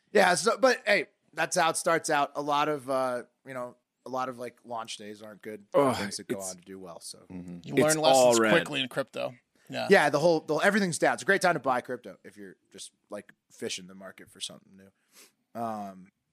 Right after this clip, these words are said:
Speaker 1: and that's today's cup of coffee in the big time, which was brought to you by our sponsors, Paint Your Life. When you need an exceptional, when I need an exceptional gift for someone, or if you do too,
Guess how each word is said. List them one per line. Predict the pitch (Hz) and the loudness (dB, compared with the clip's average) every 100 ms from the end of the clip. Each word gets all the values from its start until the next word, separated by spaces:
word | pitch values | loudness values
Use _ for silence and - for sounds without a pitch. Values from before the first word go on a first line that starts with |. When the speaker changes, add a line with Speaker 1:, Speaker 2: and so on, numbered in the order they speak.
| _ | _
Speaker 1:
and | 123 | -6
that's | 139 135 | -4 -4
today's | 147 135 | -4 -4
cup | 147 | -4
of | 127 | -2
coffee | 147 151 | -2 -2
in | |
the | 147 | -8
big | 156 156 | -8 -4
time, | 156 156 | -4 -4
which | 160 | -12
was | 135 | -8
brought | 180 175 170 | -2 -2 -2
to | - | -10
you | 175 147 | -16 -6
by | 160 160 156 156 _ _ _ - | 0 2 2 -2 _ _ _ -8
our | 143 | -6
sponsors, | - 147 143 139 131 | -6 -8 -8 -12 -16
Paint | 160 156 | -12 -12
Your | 131 | -8
Life. | 131 104 - _ _ | -6 -6 -8 _ _
When | 147 | 0
you | 185 | 2
need | 208 165 | 4 0
an | 175 | -4
exceptional, | - - 185 - 190 185 175 - _ | -2 2 2 0 -6 -4 -4 -6 _
when | 131 143 | -16 -4
I | 160 208 139 | 0 0 0
need | 123 113 | -6 -16
an | |
exceptional | 113 - 107 - 101 | -18 -14 -14 -16 -20
gift | 101 104 - _ _ | -20 -20 -20 _ _
for | - 101 | -20 -16
someone, | 117 98 101 | -14 -14 -18
or | - 113 | -16 -16
if | 95 | -12
you | 135 135 | -10 -10
do | 107 101 - | -12 -18 -12
too, | 160 127 | -6 -6